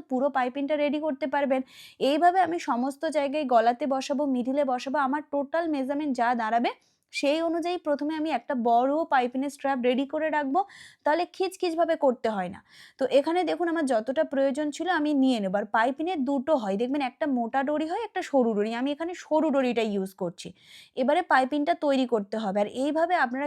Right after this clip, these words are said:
কিন্তু পাইপিং তৈরি করেও আগে থাক থেকে রেখে দিতে পারেন অন্যান্য কালারে। তো এখান থেকে মাথা থেকে দেখুন একটুখানি কাপড় নিয়ে এই পাইপিংটাকে just মুড়িয়ে দিলাম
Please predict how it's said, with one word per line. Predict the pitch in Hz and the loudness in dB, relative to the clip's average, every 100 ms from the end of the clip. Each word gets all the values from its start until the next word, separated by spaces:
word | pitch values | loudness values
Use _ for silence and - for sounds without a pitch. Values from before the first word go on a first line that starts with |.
| 294 | -4
কিন্তু | 311 311 | -6 -2
পাইপিং | 269 269 320 285 | -2 -2 -4 -2
তৈরি | 254 254 254 | -2 -2 -2
করেও | 285 320 269 | -2 0 0
আগে | 226 247 | 0 -4
থাক | 247 - | -6 -8
থেকে | 302 359 | -4 -2
রেখে | 359 359 330 | 0 0 -2
দিতে | 320 285 | -2 -2
পারেন | 285 277 269 | 0 0 0
অন্যান্য | 262 254 262 262 277 | 0 0 0 -2 2
কালারে। | 294 277 269 269 - - _ | 2 2 -2 -4 -16 -20 _
তো | 262 240 | -2 -2
এখান | 269 339 359 | 0 -2 -2
থেকে | 370 381 285 | -4 -2 -2
মাথা | 240 294 311 | -2 -4 -4
থেকে | 330 330 | -2 -2
দেখুন | 285 349 466 _ - - 277 | -2 -4 -6 _ -14 -4 -4
একটুখানি | - 349 339 370 339 | -4 -4 -2 -2 0
কাপড় | 247 240 294 294 | -2 0 -2 0
নিয়ে | 370 339 | -2 -4
এই | - | -2
পাইপিংটাকে | 226 233 302 294 320 269 | -2 0 -2 -2 -2 -2
just | 339 - 240 | -4 0 -2
মুড়িয়ে | 226 269 285 | 0 -2 -2
দিলাম | 302 | -2